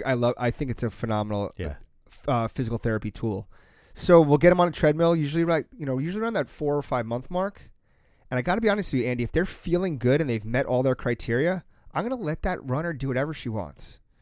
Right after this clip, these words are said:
Speaker 1: You know,
Speaker 2: By, at three months?
Speaker 1: No, I let her s-, no, like I said, I'm hoping for full range of motion by three months.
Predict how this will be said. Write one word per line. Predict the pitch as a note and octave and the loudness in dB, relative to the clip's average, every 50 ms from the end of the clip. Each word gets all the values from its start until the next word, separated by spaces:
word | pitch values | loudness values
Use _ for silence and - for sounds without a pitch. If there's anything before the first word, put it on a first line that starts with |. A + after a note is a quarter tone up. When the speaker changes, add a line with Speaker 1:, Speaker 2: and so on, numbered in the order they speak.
| _ _ - - - - _ _ _ - | _ _ -20 -20 -20 -20 _ _ _ 0
Speaker 1:
You | - | 0
know, | G#2+ | 0
Speaker 2:
By, | G2+ - - - _ - | 0 0 -4 -8 _ -12
at | - G#2 - | -12 -12 -8
three | - A2+ G#2 G#2 | -6 -6 -4 -4
months? | G#2+ A2+ D3+ F3 - - - | -4 -6 -6 -8 -10 -12 -12
Speaker 1:
No, | C3 B2+ A#2+ A#2 A2+ G#2+ G#2+ | -10 -6 -2 0 0 2 2
I | A#2 | 2
let | B2 C#3 D#3 D#3+ | 2 2 2 2
her | D3 | 2
s-, | A#2+ - - | 0 -4 -4
no, | D3 C#3 C3 - | -4 -4 -2 -2
like | C#3+ D3 C#3+ - | -2 -2 0 0
I | D3+ D3 | 0 0
said, | C3+ - C#3+ B2 - - | 0 0 -2 -2 -2 -2
I'm | B2 C3+ C#3 | -4 -4 -2
hoping | B2+ E3+ F3+ - G#3 F#3 | -2 -2 -2 -2 -4 -6
for | - - B2+ | -6 -8 -12
full | - - - D3 C#3 C3+ | -12 -6 -2 -2 0 0
range | C#3 C#3 C3+ B2+ | 0 -2 -4 -4
of | B2 A#2+ | -2 0
motion | B2 B2 - - D3 | 0 0 -2 -2 -2
by | D#3 D3+ | -2 -2
three | - - E3+ E3+ | -2 -2 -4 -2
months. | E3 E3 E3 E3+ E3+ - - | 0 -2 -2 -2 -4 -8 -14